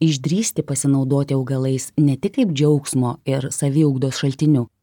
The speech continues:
bet ir kaip pagalbos priemonę. Pažadėjau sau kasdien kartą per dieną skirti laiko augalams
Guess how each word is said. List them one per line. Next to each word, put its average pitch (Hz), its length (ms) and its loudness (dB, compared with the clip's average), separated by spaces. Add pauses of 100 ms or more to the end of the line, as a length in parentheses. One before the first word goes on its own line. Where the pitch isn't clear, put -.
(300)
bet 147 160 0
ir 147 160 2
kaip 156 240 0
pagalbos 151 560 0
priemonę. 127 480 -2 (880)
Pažadėjau 190 400 4
sau 208 320 0
kasdien 175 480 2
kartą 175 400 -2
per 139 160 -2
dieną 190 400 4
skirti 196 480 0
laiko 185 320 2
augalams 170 600 0